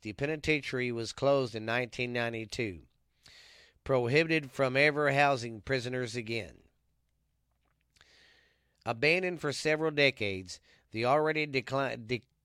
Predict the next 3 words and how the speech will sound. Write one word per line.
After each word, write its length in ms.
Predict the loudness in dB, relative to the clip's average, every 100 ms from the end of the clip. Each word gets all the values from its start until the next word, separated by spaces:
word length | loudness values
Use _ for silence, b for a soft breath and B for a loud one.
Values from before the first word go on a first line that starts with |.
| _ -8
decaying 640 | -8 -2 2 4 2 -2
building 560 | 0 0 0 -6 -10 -14 _ _ _ _ _ _ _ _ -8
was 540 | -6 -6 -10 -14